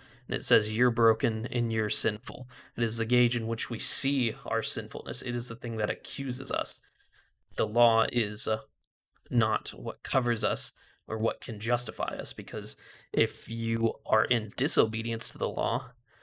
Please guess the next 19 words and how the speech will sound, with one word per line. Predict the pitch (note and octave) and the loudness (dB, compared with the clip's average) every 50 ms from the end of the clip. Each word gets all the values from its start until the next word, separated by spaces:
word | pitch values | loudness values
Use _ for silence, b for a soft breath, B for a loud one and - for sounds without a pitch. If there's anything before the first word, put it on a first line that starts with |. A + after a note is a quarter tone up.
| b b _ - | b b _ -2
then | A#2 A2+ | -2 0
it | A2+ A2+ | 0 0
is | G#2+ G2+ | 0 -2
your | F#2+ - | -4 -4
condemnation, | - - - A#2+ C3 B2+ B2 - - - - - - - - - - - | -4 0 4 4 4 4 2 -2 -6 -8 -6 -6 -6 -6 -6 -10 -10 -4
not | - A2 G#2 - | -2 -2 -2 -2
your | - - - | -4 -4 -2
salvation. | - - A2+ A2+ A2+ G2+ - - - - - - - - - _ b b b b b b b b b b _ _ _ _ _ _ _ _ _ | 0 2 2 2 2 0 -4 -10 -12 -10 -10 -12 -12 -14 -16 _ b b b b b b b b b b _ _ _ _ _ _ _ _ _
But | - G#2+ G#2 G2 - - - - - - | -2 -2 -2 -4 -6 -6 -6 -6 -6 -2
what | A2+ A2 G#2+ - - C#3+ B2 | 0 0 0 0 -4 -4 -2
David | C3 B2 C#3 D#3 C#3+ G#2+ G2 G#2 A#2 B2 - - - - - | 0 0 0 2 2 0 0 0 -4 -8 -8 -12 -18 -20 -10
is | - A2+ A#2 - | -6 -6 -6 -6
describing, | - - - - - A#2 A#2+ C3 A#2+ G#2+ G#2+ A2+ B2 B2+ B B B B B B B B B B _ | -4 -4 -4 0 0 2 2 4 2 2 0 -4 -6 -6 B B B B B B B B B B _
it | - - - | -20 -10 -4
sounds | - - - G#2 A2 A#2 A#2+ B2 A#2+ | -2 2 2 4 4 4 4 4 4
a | A#2+ | 4
lot | A2 A2 B2 B2 B2+ B2+ | 6 8 6 6 6 4
more | B2+ B2 B2+ C3 C3 | 4 4 6 6 6
like | B2 A#2 A#2 B2 B2 B2 - - - - | 6 6 4 4 2 0 -6 -8 -10 -10